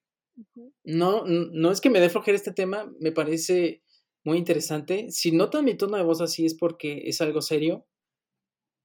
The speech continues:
Speaker 2: No es porque esté tratando de aburrir a alguien o que sea una clase de historia más, sino que siento que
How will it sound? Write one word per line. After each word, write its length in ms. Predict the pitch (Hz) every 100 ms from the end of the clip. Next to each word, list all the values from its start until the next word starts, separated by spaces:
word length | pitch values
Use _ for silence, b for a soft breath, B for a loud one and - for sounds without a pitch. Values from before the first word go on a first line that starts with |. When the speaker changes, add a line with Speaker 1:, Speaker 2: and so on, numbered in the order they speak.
| _
Speaker 2:
No 240 | 143 147 156
es 100 | 160
porque 400 | 165 - 139 135
esté 220 | - 160
tratando 400 | 165 160 160 170
de 60 |
aburrir 360 | 156 156 160 160
a 60 | 160
alguien 260 | 160 160
o 80 | 156
que 80 | -
sea 140 | 160
una 120 | 156
clase 220 | 143 151 151
de 60 |
historia 320 | 139 147 143
más, 240 | 143 147 170 b b b
sino 240 | - 156
que 120 | 147 156
siento 340 | 165 165 170
que 300 | 147 117